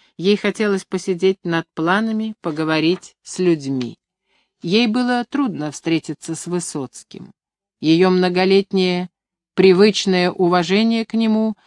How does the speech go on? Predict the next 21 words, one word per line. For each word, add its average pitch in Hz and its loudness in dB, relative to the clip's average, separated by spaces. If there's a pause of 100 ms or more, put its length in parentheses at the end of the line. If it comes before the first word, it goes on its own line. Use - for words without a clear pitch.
(120)
давно 202 2
стало 196 0
дорогим 156 -2 (100)
и 170 0
необходимым. 147 -6 (640)
Теперь 175 0
Высоцкий 170 -4
шёл 170 -4
против 170 -6
Андрея, 190 -2 (220)
Прохарченко, - -4
замполита. 180 -2 (420)
Валентина 160 0
была 165 0
уверена, 170 0
что - -8
эти 170 0
люди 175 0 (220)
не 202 4
могут 196 0
ошибиться. 139 -6